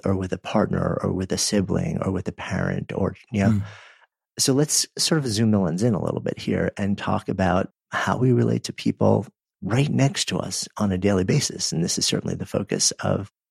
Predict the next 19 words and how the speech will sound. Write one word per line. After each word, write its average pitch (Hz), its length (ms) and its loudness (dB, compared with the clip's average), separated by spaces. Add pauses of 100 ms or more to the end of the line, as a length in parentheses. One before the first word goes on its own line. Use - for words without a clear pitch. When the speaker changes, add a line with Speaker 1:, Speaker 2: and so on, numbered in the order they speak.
Speaker 1:
your 98 100 0
most 90 180 -2
recent - 340 2
book - 220 -2
around 90 400 -2
really 107 240 0
how 98 160 0
do - 80 -6
we - 80 -4
cultivate 113 520 0
relationships - 680 2
that 90 100 -2
are 90 80 -2
deep 113 380 -2 (120)
and 87 340 -4
meaningful 120 760 2
and - 260 -4
Speaker 2:
Yeah. 110 100 2
Speaker 1:
nourishing. 110 580 4